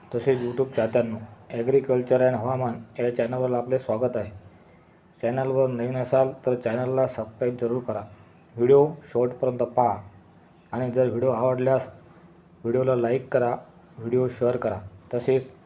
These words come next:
काही प्रश्न असल्यास कमेंटमध्ये जरूर विचारा. मित्रांनो, या व्हिडिओमध्ये आपण दहा जानेवारी ते चौदा जानेवारीपर्यंतचा, म्हणजेच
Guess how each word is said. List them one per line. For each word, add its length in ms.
काही 120
प्रश्न 360
असल्यास 520
कमेंटमध्ये 640
जरूर 240
विचारा. 320
मित्रांनो, 580
या 140
व्हिडिओमध्ये 580
आपण 400
दहा 220
जानेवारी 580
ते 60
चौदा 300
जानेवारीपर्यंतचा, 880
म्हणजेच 420